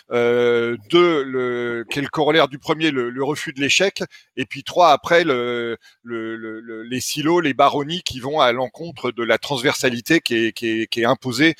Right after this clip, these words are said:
si on veut être efficace en matière de numérique. Donc, à vos yeux, et fort de, de, des réflexions que vous avez menées pour le livre, quels sont les, les principaux freins qui vont à l'encontre de la nécessité que décrivait Jean ?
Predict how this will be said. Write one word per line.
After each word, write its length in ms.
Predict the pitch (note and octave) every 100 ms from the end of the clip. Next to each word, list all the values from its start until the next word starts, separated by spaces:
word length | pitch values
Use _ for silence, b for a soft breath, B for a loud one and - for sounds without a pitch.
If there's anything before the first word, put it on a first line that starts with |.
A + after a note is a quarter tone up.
| B B
si 220 | - - A#2+
on 80 |
veut 160 | A2+ D3
être 160 | C#3 C3
efficace 400 | - A#2+ D3 -
en 80 |
matière 280 | A#2+ B2+ C#3+
de 100 | C3
numérique. 420 | B2+ B2+ A2+ A2 B B B
Donc, 160 | D3+ -
à 40 |
vos 140 | G3+ G#3+
yeux, 320 | G#3 A3 F3+
et 300 | D#3+ D3 C#3
fort 340 | - - G3+
de, 340 | D#3+ D#3 D3 C3+
de, 220 | C#3+ C#3 C3+
des 160 | C#3
réflexions 460 | E3 E3+ E3+ - F#3
que 60 |
vous 80 | C#3+
avez 140 | D3 C#3
menées 260 | D3 E3
pour 200 | - C#3
le 100 | C3+
livre, 260 | D3+ G#3+ G#3 B B -
quels 160 | E3
sont 220 | - G3+ G3
les, 180 | D3+
les 140 | C#3 C#3
principaux 560 | - F#3 - F3+ D#3
freins 320 | C#3+ - F#3+ G#3
qui 180 | -
vont 200 | C#3+ D#3+
à 80 | E3+
l'encontre 480 | D3 D#3 - F#3+ F3
de 340 | B2+ C#3 C#3 C3+
la 140 | C3+
nécessité 560 | C3+ D3 D#3 - C#3+ F3
que 80 | -
décrivait 420 | C3+ - C#3+ D3
Jean ? 180 | B2+ B2